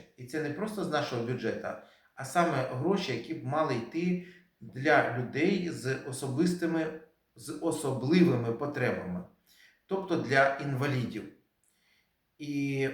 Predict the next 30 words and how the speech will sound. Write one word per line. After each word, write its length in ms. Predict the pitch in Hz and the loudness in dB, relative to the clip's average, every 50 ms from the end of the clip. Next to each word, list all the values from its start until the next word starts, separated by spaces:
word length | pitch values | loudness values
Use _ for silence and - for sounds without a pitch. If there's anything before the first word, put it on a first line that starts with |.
| - | -2
у 80 | 160 165 | 0 2
них 280 | 196 226 233 214 - 202 | 2 2 2 0 0 0
нема 400 | 196 190 190 185 185 180 151 147 | 0 0 2 2 0 0 0 -2
ні 60 | 147 147 | -4 -4
совісті, 520 | - - 180 175 175 175 175 - - 139 | -2 0 4 6 6 6 4 2 -2 -2
ні 140 | 135 135 123 | -2 -2 -2
страми, 680 | 123 - - 135 143 147 160 170 175 175 175 175 170 143 143 151 | -4 -4 -4 -4 -2 -2 0 2 4 4 4 4 2 -2 -4 -4
у 20 | 165 | -4
них 160 | 170 170 160 | -4 -4 -4
нема 220 | 160 156 160 160 | -4 0 0 0
нічого. 480 | 160 165 165 - - 117 101 104 107 107 | 2 0 -2 -2 -4 -4 -4 -4 -4 -6
У 60 | 117 | -6
них 200 | 139 151 147 - | -6 -6 -6 -8
є 60 | 143 - - - - - 131 | -8 -8 -10 -12 -12 -8 -6
лише 520 | 135 131 - - 175 185 185 180 180 - - - _ _ _ _ _ | -6 -4 -4 -2 0 0 0 -2 -4 -8 -14 -20 _ _ _ _ _
поняття 680 | - 139 139 135 139 135 135 - 165 165 156 160 - 139 | -8 -6 -4 -4 -6 -6 -2 0 2 2 2 0 -2 -2
наживи. 800 | 147 160 165 - 143 135 131 123 110 101 101 98 92 92 92 92 - - _ _ _ _ _ _ - 151 | 0 0 0 0 0 0 0 0 0 0 -2 -4 -4 -4 -6 -8 -12 -18 _ _ _ _ _ _ -8 -2
Іншого 800 | 165 185 190 - - 196 190 175 175 185 190 190 - - - 139 | -2 0 0 0 0 2 2 2 4 2 2 2 -2 -4 -6 -6
не 160 | 143 143 143 147 | -4 -2 -2 -2
існує. 520 | 147 - - 123 113 101 95 90 - - - - _ _ - - - - _ - | -2 -4 -4 -6 -6 -6 -6 -6 -8 -10 -14 -18 _ _ -20 -20 -20 -20 _ -4
Мені 220 | 160 185 220 - | 0 0 0 2
вдалося 380 | - 185 196 196 214 208 - - | 2 2 4 4 4 4 2 0
вийти 300 | 175 196 180 180 180 175 | 0 0 0 2 0 0
на 500 | 170 143 139 139 143 143 147 147 147 143 | 2 2 4 4 4 4 4 2 0 -2
німецьких 720 | 143 147 139 143 147 156 165 170 - - - - 156 147 131 | -4 -2 -2 0 2 2 2 2 0 -4 -6 -4 -4 -2 -2
журналістів 720 | 123 127 123 120 113 117 117 135 147 - - 151 147 - | -2 -2 -2 -2 -2 -2 -2 -2 -4 -4 -4 -4 -6 -4
каналу 600 | - 123 117 120 123 123 127 127 131 135 135 - - | -4 -4 -2 0 2 2 4 4 2 0 -2 -2 0
А 260 | 160 180 185 - - - | 2 2 2 2 2 4
Р 280 | 165 170 - - 135 123 | 4 4 4 2 -2 -4
Д, 300 | 117 117 107 98 101 90 | -2 -2 -2 -2 -2 -6